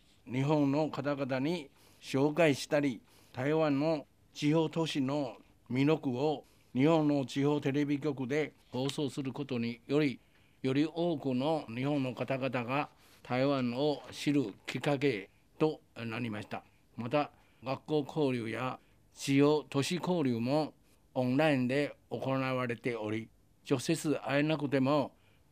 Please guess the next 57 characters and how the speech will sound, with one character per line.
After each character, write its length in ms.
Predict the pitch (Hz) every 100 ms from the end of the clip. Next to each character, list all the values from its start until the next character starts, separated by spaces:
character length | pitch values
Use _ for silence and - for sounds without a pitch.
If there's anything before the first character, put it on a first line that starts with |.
| -
リ 180 | 123 151
ア 60 |
ル 140 | 156 160
タ 160 | 160
イ 40 | 156
ム 260 | 127 98 - 127
で 360 | 143 156 117 - _
交 220 | - 127 143
流 160 | 151
が 220 | 127 143
で 100 | 123
き 100 | 117
ま 160 | 120 110
す。 180 | - - - _ _ _ _ _ _ _
来 200 | 127 135
年 220 | 147 151 135
も 300 | 147 143 - _
い 120 | 135
ろ 160 | 139 156
ん 100 | 143
な 260 | 143 143 110
形 400 | - 127 131 127
で 260 | 123 135 - - - _ -
交 180 | 131
流 160 | 147 151
を 240 | 135 147 123
引 140 | 135
き 120 | 147
続 300 | 131 135 147
き 240 | 143 127 -
促 240 | - 127 110
進 300 | - 143 120
し、 280 | - 127 - - -
さ 220 | - -
ら 140 | 156 143
に 300 | 131 160 - -
発 200 | - 135
展 200 | 165 135
さ 140 | -
せ 140 | 127 147
て 160 | 156
い 80 | 143
き 100 | 131
た 140 | 135 143
い 80 |
と 240 | 110 160 - _ _ _ -
思 180 | 127 131
っ 40 |
て 120 | 139
い 60 | 131
ま 200 | 117 110
す。 200 | - 98 _ _ _ _ _ _
来 220 | 120 127 160
年 260 | 165 127
は 260 | 135 135 - _ _ _
東 180 | 131 147
京 300 | 170 147